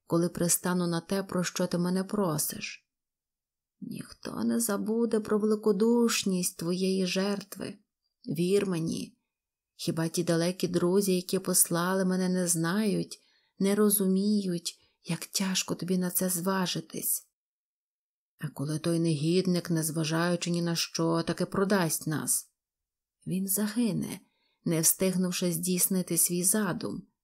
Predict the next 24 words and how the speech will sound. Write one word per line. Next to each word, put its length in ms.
Дякувати 640
Богові, 840
він 220
у 80
нас 340
єдиний, 520
хто 220
може 340
у 140
своїй 360
хаті 400
продати. 760
Та 160
біля 420
нього 400
є 180
наші 400
люди. 460
Вони 260
не 100
допустять 640
до 120
цього 300
безчестя. 760